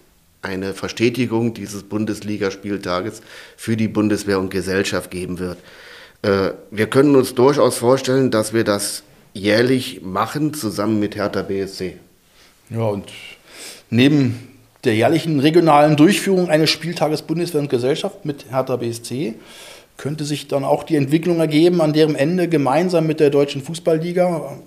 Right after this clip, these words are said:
Speaker 2: ein bundesweiter Spieltag Bundeswehr und Gesellschaft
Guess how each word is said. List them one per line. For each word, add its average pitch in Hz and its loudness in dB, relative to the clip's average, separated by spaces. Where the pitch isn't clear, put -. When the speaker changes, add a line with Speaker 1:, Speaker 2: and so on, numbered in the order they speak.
Speaker 2:
ein 143 -2
bundesweiter 127 0
Spieltag 123 -4
Bundeswehr 120 -2
und 123 -2
Gesellschaft 120 -2